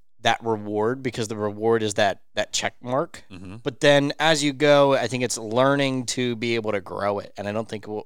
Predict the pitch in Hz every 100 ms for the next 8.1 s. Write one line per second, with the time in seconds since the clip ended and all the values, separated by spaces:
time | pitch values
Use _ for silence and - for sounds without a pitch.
0 | - 117 110 101 107 101 98 - 107 101
1 | 95 95 - - 98 - 92 82 - -
2 | - 101 123 - 113 104 110 98 - 143
3 | 101 87 - 107 104 110 123 113 107 123
4 | 139 95 98 107 131 131 104 - - -
5 | - - - - - 139 147 - 254 196
6 | 120 110 - - - - - - - 110
7 | 139 - 117 101 101 92 101 92 85 80